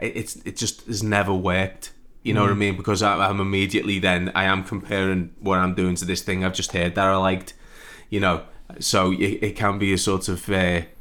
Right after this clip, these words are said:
Speaker 1: dodgy road to go. So you're probably right to kind of ju-, you just get completely away from that stuff, listen to something new, or not listen to anything.
Speaker 2: Yeah.
Speaker 1: You know, just kind of try and, um,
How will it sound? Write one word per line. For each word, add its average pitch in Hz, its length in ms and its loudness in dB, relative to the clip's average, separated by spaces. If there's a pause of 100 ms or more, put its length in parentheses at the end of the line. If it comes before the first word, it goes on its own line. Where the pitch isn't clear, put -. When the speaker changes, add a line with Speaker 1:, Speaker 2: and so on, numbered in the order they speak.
(120)
Speaker 1:
dodgy 92 280 -2
road 90 280 2
to - 80 -6
go. 90 180 0
So 113 100 0
you're 110 120 2
probably 131 260 2
right 98 240 2
to - 100 -4
kind 95 300 0
of 90 100 -4
ju-, 95 140 0
you 92 120 -4
just 92 180 -6
get 92 180 -4
completely 107 460 0
away 95 280 2
from 107 220 -4
that 101 200 -2
stuff, - 440 -4 (960)
listen 104 260 0
to 98 120 -2
something 101 340 0
new, 104 160 4
or 127 100 4
not 120 260 2
listen 131 220 0
to 87 180 -2
anything. 131 440 -2
Speaker 2:
Yeah. 131 220 2
Speaker 1:
You 117 120 2
know, 123 180 4
just 110 300 0
kind 107 300 2
of 90 100 -8
try 104 260 0
and, 98 240 -2
um, 92 440 2